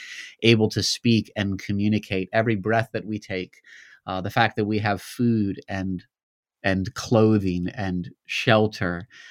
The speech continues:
uh, and friendship, all of these things are part of the, uh, the blessings of God for which we are to give gratitude to him.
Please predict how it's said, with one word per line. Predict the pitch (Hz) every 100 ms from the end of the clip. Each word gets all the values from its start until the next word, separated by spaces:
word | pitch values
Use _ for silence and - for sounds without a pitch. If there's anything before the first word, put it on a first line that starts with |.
| - -
uh, | 95 92
and | 98 95
friendship, | - 123 110 107 - 92 90
all | 110 117 120
of | 104
these | 104 98 -
things | 104 101 95 90 -
are | 98 92
part | - 101 95
of | 95 92
the, | 92 95 92 - - - - -
uh, | 98 95 90 92 -
the | 104
blessings | 95 107 113 - 110 107
of | 92
God | 90 90 90 87
for | - 95
which | 92 95 - 92
we | 95 95
are | 95 95
to | 87 - 90 87 90 _ _ _ -
give | 107 107 90
gratitude | 87 101 104 104 - 92 85
to | - 82
him. | 82 80